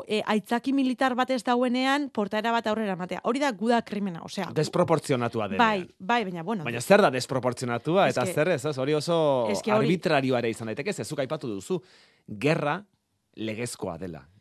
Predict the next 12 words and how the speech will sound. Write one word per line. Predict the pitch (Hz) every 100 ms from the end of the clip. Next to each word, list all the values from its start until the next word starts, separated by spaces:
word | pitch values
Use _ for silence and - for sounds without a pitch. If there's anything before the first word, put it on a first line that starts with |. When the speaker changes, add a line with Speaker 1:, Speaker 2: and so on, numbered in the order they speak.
| 85
Speaker 2:
Gerra | 110 120 147
ez | 143
dela | 113
legez | 107 101 -
kanpokoa. | 98 92 - 131
Orduan, | 127 147 113 - - - _ _ _ _ -
paradoxikoa | 127 139 175 - 175 165
ematen | 151 156 156 160
du | 170 202 - _
gerra | 113 127 156 151
legezkoa | 135 117 139 - 156 143
izatea, | 143 151 160 151